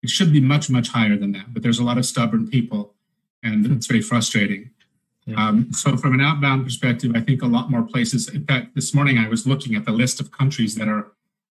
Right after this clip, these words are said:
Speaker 1: um, welcoming American tourists, and it's growing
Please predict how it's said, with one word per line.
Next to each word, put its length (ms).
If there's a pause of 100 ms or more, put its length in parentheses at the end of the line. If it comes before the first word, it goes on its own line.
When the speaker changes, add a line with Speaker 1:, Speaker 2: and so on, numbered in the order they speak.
(160)
Speaker 1:
um, 340
welcoming 720
American 480
tourists, 460
and 240 (760)
it's 140
growing 480